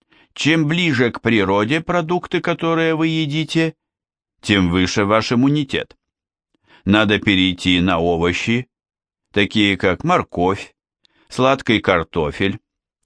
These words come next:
лук, сельдерей, брокколи, цветная капуста, все листовые зеленые овощи, все фрукты. Все содержат витамин С и бета-каротин,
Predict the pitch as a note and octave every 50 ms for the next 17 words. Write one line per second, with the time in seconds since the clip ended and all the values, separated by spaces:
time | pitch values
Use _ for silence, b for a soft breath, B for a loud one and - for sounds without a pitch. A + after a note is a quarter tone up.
0 | _ - - E3 E3+ D#3+ D3+ D#3 D#3 - - - - _ _ _ _ _ _ _
1 | _ - - - G#3 G3+ D#3+ A#2+ A#2 A2 G2+ F#2+ F#2 F#2+ G2 G#2 A2+ G#2+ - -
2 | _ _ _ _ _ _ _ - - G2+ C3 B2+ B2 A2 G2+ F#2 - - G#2+ A2
3 | A2 A#2 C3 C#3+ C3+ _ _ _ _ _ _ _ - - - A#2+ B2 A2+ - F3
4 | G3+ G#3 F3 D#3 - A2+ F#2 D#2+ - - F2+ F2+ E2+ - - - A2+ A#2+ C#3+ C#3
5 | _ _ _ _ _ _ _ - - - G3+ A3+ G#3+ G#3 F3+ - - - A3+ C3+
6 | D3 E3 E3 D#3 C#3+ A#2 A#2 A#2 G#2+ G#2+ A2+ A2 G2 F2+ E2+ E2+ E2 D#2+ G2 C#3
7 | E3 E3+ F3 E3 - - - F3+ F3 E3 - _ _ _ _ _ _ _ _ -
8 | - - - F3 E3 C#3 - C3+ A2+ G#2+ G2 - - - - G2 F#2+ F#2+ - _
9 | B B B B B B B B B - - C3+ D3 C#3 - B2+ A2+ G2+ G#2 A#2
10 | A2+ G#2 G2+ G#2 - F#2+ G2 F#2 - G2+ F#2+ F2+ F#2 F2+ F2 D#2+ - - - A#2+
11 | C3 D3 D3 - - G2+ F#2+ F2 D#2+ G#2 G2+ - - F2+ E2 - F2 D#2+ D#2+ D#2+
12 | - - - F2 G2 A#2 C#3+ C#3+